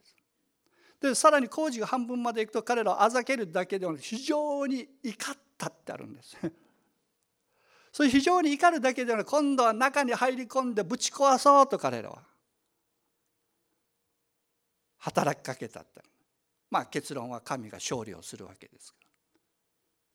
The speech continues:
ら。いつもそうですね。神の働きが始まると必ず妨害が入るわけです。敵対するものが起こります。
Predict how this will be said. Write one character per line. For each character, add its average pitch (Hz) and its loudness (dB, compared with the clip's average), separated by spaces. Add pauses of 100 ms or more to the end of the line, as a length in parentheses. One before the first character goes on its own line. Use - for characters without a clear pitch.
(200)
ら。 233 0
い 240 -6
つ 226 -4
も 123 2
そ 113 -6
う - -16
で - -18
す - -10
ね。 214 -2 (500)
神 165 4
の 120 -2
働 120 -6
き 120 -10
が 107 -10
始 127 -10
ま 120 -6
る 120 -12
と 117 -10
必 - -4 (400)
ず 226 -10 (1120)
妨 202 10
害 180 2
が 160 -2
入 123 -4
る 113 -12
わ 98 -16
け - -20
で - -20
す。 - -20 (1300)
敵 - -2
対 233 8
す 220 -2
る 202 2
も 196 0
の 240 0
が 208 2 (880)
起 - -4
こ 120 -4
り 104 -12
ま 92 -20
す。 - -20